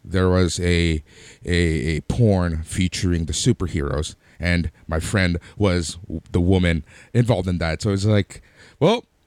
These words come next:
that th-, this is a very interesting light and angle that I'm seeing my friend in. Uh, but, um, yeah, that was,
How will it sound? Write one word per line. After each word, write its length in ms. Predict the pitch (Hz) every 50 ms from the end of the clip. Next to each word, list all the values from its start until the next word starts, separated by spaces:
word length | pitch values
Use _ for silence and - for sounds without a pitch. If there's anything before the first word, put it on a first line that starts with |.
| _ _ _
that 220 | - 143 202 - - - 104 - _ -
th-, 140 | 147 151 147
this 160 | 202 190 170
is 80 | 143
a 60 | 127 117
very 260 | 120 165 165 147 - -
interesting 460 | - 160 151 160 151 - - 139 120 104
light 440 | 104 104 98 101 117 107 110 120 - -
and 140 | 110 107 - -
angle 360 | 117 110 113 127 107 117 104
that 160 | 85 107 101
I'm 100 | 104 95
seeing 300 | - - - 113 107 101
my 120 | 90 87
friend 380 | 92 - - 110 110 110 101 87
in. 180 | 87 82 85 - - - - - - - - -
Uh, 260 | 104 101 101 101 98
but, 460 | 95 - 117 101 90 - _ _ -
um, 360 | 107 95 92 92 92 90 85 90 95 85 - _ - - - - _ _ -
yeah, 440 | - 117 113 110 98 87 78 76 71 - - _ _ _ _ _ _ _ _ -
that 160 | 107 110 107
was, 320 | 104 90 - - - -